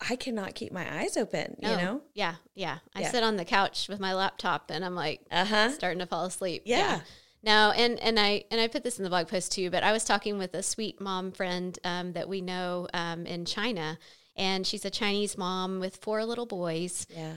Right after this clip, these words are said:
Speaker 2: And, um, we were on Zoom with them the other night, and I got to see her, and
Speaker 1: Good.
Speaker 2: she said, "Jenny, please tell me,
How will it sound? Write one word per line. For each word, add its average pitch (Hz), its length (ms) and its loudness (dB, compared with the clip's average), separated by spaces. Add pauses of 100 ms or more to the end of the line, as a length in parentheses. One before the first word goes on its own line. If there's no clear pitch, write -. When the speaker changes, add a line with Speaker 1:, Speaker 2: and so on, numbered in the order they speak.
(160)
Speaker 2:
And, 196 640 2
um, 185 340 -2
we 202 140 2
were 190 280 4
on 202 220 0
Zoom 196 300 0
with 196 160 -4
them 196 200 -2
the 196 160 0
other 190 220 -2
night, 190 540 0
and 190 60 -4
I 196 40 -6
got 196 200 -4
to 214 100 -8
see 208 240 -4
her, 202 500 0
and 185 240 -2
Speaker 1:
Good. 320 400 0
Speaker 2:
she 254 140 2
said, 214 420 -2
"Jenny, 277 400 -2 (120)
please 311 380 -2
tell 269 300 -4
me, 214 360 0